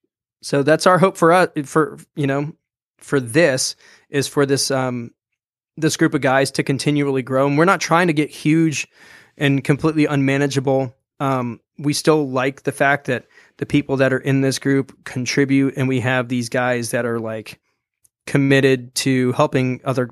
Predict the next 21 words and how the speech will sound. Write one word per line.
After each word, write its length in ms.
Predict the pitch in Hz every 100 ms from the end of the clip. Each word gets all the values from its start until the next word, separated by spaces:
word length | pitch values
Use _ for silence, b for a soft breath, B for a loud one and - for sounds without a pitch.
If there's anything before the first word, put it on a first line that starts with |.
| -
members 340 | 131 127 123
of 60 | 113
the 80 | 110
group 320 | 156 165 147
and 140 | 127
kind 120 | 117 123
of 80 |
sharing 280 | - 135 127
their 100 | 120
knowledge 380 | 120 120 123 120
and 100 | 117
their 180 | 110 107
suc-, 260 | - 120 - -
of 160 | 127
their 120 | 131
success 460 | 120 117 - 135 -
and 80 | 123
that 120 | 127
kind 120 | 151
of 60 | 151
thing. 280 | 160 160